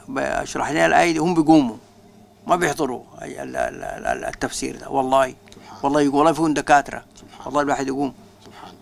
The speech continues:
Speaker 1: والله ما بيحضروا ده لما يقول كلام زي ده.
Speaker 2: سبحان
Speaker 1: يقول لك: "لا، القرآن ما، ما فسره بصورة زي دي".
Speaker 2: صحيح.
Speaker 1: أنت بس عليك تقرأ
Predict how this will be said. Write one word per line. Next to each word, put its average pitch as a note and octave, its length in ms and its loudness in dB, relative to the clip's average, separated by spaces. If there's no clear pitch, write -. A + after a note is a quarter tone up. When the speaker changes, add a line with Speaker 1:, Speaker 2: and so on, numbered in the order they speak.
Speaker 1:
والله C#3+ 260 0
ما C#3+ 140 2
بيحضروا B2 520 -8
ده C3 120 -6
لما B2+ 360 -8
يقول B2+ 240 -10
كلام B2+ 300 -8
زي B2 120 -14
ده. - 80 -12
Speaker 2:
سبحان - 180 -12
Speaker 1:
يقول C3+ 180 2
لك: C#3+ 180 2
"لا، D3 160 2
القرآن B2+ 400 -2
ما، C#3+ 160 2
ما C#3+ 160 2
فسره C3 400 -6
بصورة B2+ 420 -6
زي - 200 -12
دي". - 120 -14
Speaker 2:
صحيح. - 120 -16
Speaker 1:
أنت - 140 -4
بس C3 220 0
عليك C3+ 320 0
تقرأ D3+ 380 2